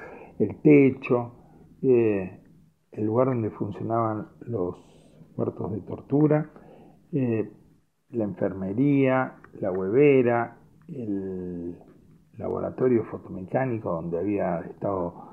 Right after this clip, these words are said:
trabajando como mano de obra esclava durante un año. Subí las escaleras hasta Capucha con los ojos cerrados, estaba todo oscuro,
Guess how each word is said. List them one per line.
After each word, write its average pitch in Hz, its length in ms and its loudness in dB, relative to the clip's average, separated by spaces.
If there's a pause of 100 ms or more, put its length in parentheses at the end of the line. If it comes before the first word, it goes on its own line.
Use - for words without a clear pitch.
(140)
trabajando 92 680 -4
como 87 220 -8
mano 95 300 -4
de 90 60 -2
obra 98 180 -2
esclava 101 360 -4
durante 85 440 -6
un 117 120 2
año. 113 380 4 (520)
Subí 135 240 8
las 135 220 6
escaleras 127 840 4 (680)
hasta 110 640 -6
Capucha 139 880 -2 (640)
con 117 160 -4
los 113 140 -6
ojos 131 260 -2
cerrados, 131 480 2
estaba 147 380 2
todo 196 260 2
oscuro, 113 600 0